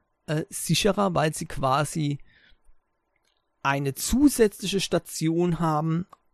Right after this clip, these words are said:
und die Stationen untereinander s-, nicht, äh, ja, gegeneinander die Daten entschlüsseln können, sozusagen. Ja, also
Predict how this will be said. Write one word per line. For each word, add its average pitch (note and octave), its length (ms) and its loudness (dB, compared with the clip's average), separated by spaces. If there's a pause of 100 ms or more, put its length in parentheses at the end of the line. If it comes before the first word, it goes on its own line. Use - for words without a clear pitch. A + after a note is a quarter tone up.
(400)
und D3 180 0
die C#3+ 80 -6
Stationen E3 600 4
untereinander D#3 760 2
s-, - 300 -8
nicht, - 560 0 (880)
äh, - 280 -14
ja, D3+ 200 0 (160)
gegeneinander D#3+ 760 2
die D3 200 -8
Daten D3+ 640 -2 (880)
entschlüsseln E3 640 2
können, C#3 420 8
sozusagen. A#2 640 -6 (200)
Ja, A2+ 160 -10
also A#2 260 -6